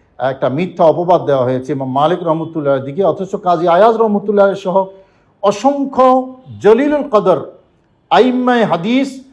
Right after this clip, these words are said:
ইমাম মালিকের এ কথাটা বর্ণনা করেছেন। শুধু তাই নয়, খলিফা মনসুর যখন রসুল করিম সাল্লাল্লাহু আলাইহি ওয়াসাল্লামার, আহ, রওজা শরীফ জিয়ারত করতে এসেছিলেন, এটাও ইমাম মালিকের কিতাবে আছে। ইমাম মালিকের সূত্রে কিতাবের মধ্যে আছে।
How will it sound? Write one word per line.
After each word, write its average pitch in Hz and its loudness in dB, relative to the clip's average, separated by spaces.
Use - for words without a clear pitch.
ইমাম 202 0
মালিকের 220 2
এ 185 -2
কথাটা 220 -2
বর্ণনা 202 -2
করেছেন। 202 -2
শুধু 220 -6
তাই 220 0
নয়, 190 0
খলিফা 220 0
মনসুর 220 -4
যখন 220 0
রসুল 202 -2
করিম 202 -4
সাল্লাল্লাহু 208 -4
আলাইহি 190 -2
ওয়াসাল্লামার, 175 -4
আহ, 151 0
রওজা 208 4
শরীফ 220 0
জিয়ারত 196 2
করতে 214 -2
এসেছিলেন, 170 -6
এটাও 196 0
ইমাম 208 0
মালিকের 190 -2
কিতাবে 185 -6
আছে। 175 -2
ইমাম 175 -6
মালিকের 202 0
সূত্রে 208 -8
কিতাবের 196 -6
মধ্যে 180 -8
আছে। 196 -4